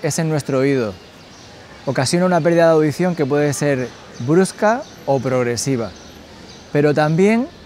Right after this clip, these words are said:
desencadena una respuesta de estrés que ocasiona que nos volvamos irritables,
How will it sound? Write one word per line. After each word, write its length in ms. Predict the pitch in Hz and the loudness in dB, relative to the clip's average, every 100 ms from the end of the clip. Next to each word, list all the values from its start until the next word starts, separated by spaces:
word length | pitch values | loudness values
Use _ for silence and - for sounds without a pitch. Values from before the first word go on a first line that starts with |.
| - - | -20 -8
desencadena 800 | 143 147 147 135 147 165 180 | -4 -2 -4 0 2 2 0
una 160 | 175 165 | 0 0
respuesta 500 | 143 - 160 143 135 | -2 -2 -4 -2 -2
de 80 | 131 | -2
estrés 520 | - 139 139 117 - - - - - - | -4 -4 -4 -4 -12 -20 -20 -20 -20 -10
que 100 | 139 | -4
ocasiona 680 | 135 135 - 156 160 156 202 - - - - - - | -2 -2 -2 -2 0 -2 -6 -12 -20 -20 -20 -20 -6
que 80 | 135 | -2
nos 140 | 135 | 0
volvamos 400 | 139 147 160 151 | 2 0 0 -2
irritables, 760 | 143 139 151 147 127 127 - | -2 0 2 2 -2 -4 -10